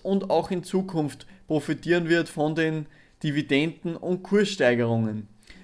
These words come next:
Wie sieht's mit der aktuellen Bewertung aus? Ja, wir haben hier einen Kurs von vierzig Euro.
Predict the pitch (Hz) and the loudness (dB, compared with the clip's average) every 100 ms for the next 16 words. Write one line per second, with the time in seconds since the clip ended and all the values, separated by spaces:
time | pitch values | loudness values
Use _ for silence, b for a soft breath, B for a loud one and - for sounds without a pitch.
0 | B 180 208 214 202 196 190 190 180 - | B -2 0 0 0 0 2 4 4 4
1 | 156 - 170 156 143 143 135 185 196 202 | 2 2 4 4 4 2 6 4 4 2
2 | 190 165 180 185 - b b b b b | 4 4 4 2 -8 b b b b b
3 | 143 165 165 165 151 160 170 160 175 175 | 4 6 8 6 8 6 6 4 6 6
4 | - 143 151 156 - 180 180 - 151 151 | 4 -2 -4 -4 6 8 8 4 -4 -4
5 | - 190 190 - 147 - 160 202 202 202 | 4 4 4 0 -4 0 2 6 6 4
6 | 190 | 0